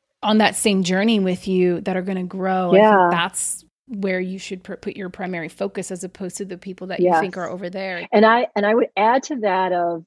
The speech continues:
Speaker 2: just developing relationship skill, that it's not something that we're taught in school. And, you know, it's why the divorce rate is so high. It's why
Speaker 1: Oh my God.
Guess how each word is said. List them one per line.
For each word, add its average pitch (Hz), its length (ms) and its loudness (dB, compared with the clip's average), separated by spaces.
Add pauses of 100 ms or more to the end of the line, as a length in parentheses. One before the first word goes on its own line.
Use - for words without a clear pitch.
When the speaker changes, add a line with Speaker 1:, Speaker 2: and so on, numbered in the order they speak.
Speaker 2:
just - 260 -10
developing 196 680 0
relationship 180 760 0
skill, 311 600 0 (640)
that 190 500 4 (300)
it's 202 200 0
not 226 280 2 (100)
something 220 540 0
that 180 180 0
we're 185 140 0
taught 180 480 0
in 185 140 -4
school. 214 760 2 (100)
And, 175 480 0
you 233 120 2
know, 220 40 4
it's 214 140 -4
why 214 180 4
the 208 100 6
divorce 185 500 0
rate 156 320 -2
is - 200 0
so 160 200 0
high. 156 600 -2
It's - 300 -2
why 175 540 2
Speaker 1:
Oh 175 60 -2
my 185 120 -10
God. 170 260 -12